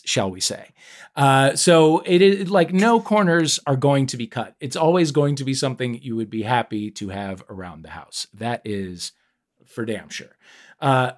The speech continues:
speaking of which, at the thirty-five dollar or more level, you get a messenger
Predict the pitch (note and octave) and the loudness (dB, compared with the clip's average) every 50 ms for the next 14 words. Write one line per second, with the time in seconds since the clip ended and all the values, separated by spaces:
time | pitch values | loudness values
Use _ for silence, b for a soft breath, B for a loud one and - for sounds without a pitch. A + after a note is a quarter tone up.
0 | _ _ - - G3+ F3 D3+ C3+ B2+ A#2+ B2+ A#2 A#2+ A#2+ - C#3 C3 A#2+ A2+ - | _ _ -4 0 2 2 4 2 2 0 -2 -4 -4 -2 0 0 0 0 0 2
1 | C3+ C#3+ D#3+ C#3+ B2 A2 G#2+ G#2+ G#2+ A2 A#2+ - A2 G#2 G2+ G2+ G2+ G2 G2+ G2+ | 4 4 4 2 2 0 0 0 -2 -2 -4 -6 -6 -4 -4 -4 -4 -6 -6 -6
2 | F#2+ G2+ G2 F#2 G2+ G#2+ - - - A2 D3 B3 C#4 A3 C3+ A2+ A2+ B2 - - | -8 -8 -10 -10 -12 -14 -14 -16 -10 -4 -2 -2 -2 0 -2 -4 -4 -6 -10 -14
3 | b b b b b _ F#2 F2+ F2+ F2 E2 D#2+ D#2 - - - - - - - | b b b b b _ -12 -12 -10 -10 -12 -12 -12 -14 -10 -8 -8 -8 -8 -10
4 | - | -14